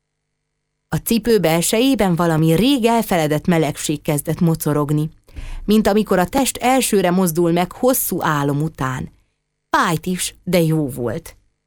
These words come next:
A gyerek haza is vitte, és a cipő hamarosan egy kis szoba sarkába került egy színes szőnyeg mellé, egy piros autós papucs társaságába.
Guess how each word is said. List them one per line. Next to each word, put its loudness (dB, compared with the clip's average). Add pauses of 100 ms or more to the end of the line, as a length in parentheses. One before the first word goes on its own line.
(280)
A -2
gyerek 2
haza 2
is -2
vitte, -6 (260)
és -4
a 0
cipő -2
hamarosan 0
egy -4
kis 2
szoba 0
sarkába -2
került -2
egy -6
színes 0
szőnyeg 0
mellé, -4 (240)
egy -4
piros 0
autós -2
papucs -6
társaságába. -4